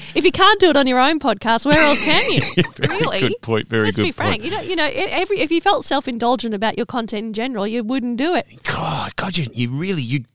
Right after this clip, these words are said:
Speaker 2: you cut deep. You cut deep.
Speaker 1: <laughs>
Speaker 2: And that's exactly the point why I also wanted to bring in my
Speaker 1: Yeah.
Speaker 2: friend, Tamara Cook from Known Associates, who just celebrated her fifteen years. <gasps>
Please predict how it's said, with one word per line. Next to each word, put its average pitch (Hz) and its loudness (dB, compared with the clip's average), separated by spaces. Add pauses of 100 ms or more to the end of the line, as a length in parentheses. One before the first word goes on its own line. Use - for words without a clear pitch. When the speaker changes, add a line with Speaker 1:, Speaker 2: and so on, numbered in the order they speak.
(180)
Speaker 2:
you 170 -4
cut - -2
deep. 165 -2
You 113 -4
cut 147 -2
deep. 127 4
Speaker 1:
<laughs> 160 0 (400)
Speaker 2:
And 160 2
that's 202 0
exactly 165 0
the 127 0
point - -6
why 123 2
I - 4
also 139 2
wanted 123 -2
to 110 -2
bring 110 -2
in 104 0
my 101 0
Speaker 1:
Yeah. - 0
Speaker 2:
friend, 107 0 (420)
Tamara 95 2
Cook - -8
from 95 -2
Known 127 4
Associates, 110 2
who 113 2
just 110 -4
celebrated 110 -2
her 120 -4
fifteen 80 -4
years. 57 -12
<gasps> - -20